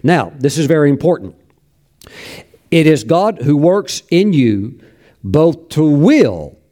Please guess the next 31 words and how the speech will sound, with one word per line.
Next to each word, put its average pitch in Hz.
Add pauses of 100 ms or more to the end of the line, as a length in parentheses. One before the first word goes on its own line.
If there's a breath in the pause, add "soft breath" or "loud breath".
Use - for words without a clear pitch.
(140)
Okay, 139
so 143
that 165
word 165
will 135
there 139
in 147
the 135
Greek 165
can 143
also 143
be 135
translated 139
as 131
desire. 123 (3750 soft breath)
Watch 131
that 147
again. 143 (1300 loud breath)
God 202
works 175
in 190
you 139
both 170
to 190
desire 160
and 160
to 151
do 147
his 135
good 156
pleasure. 131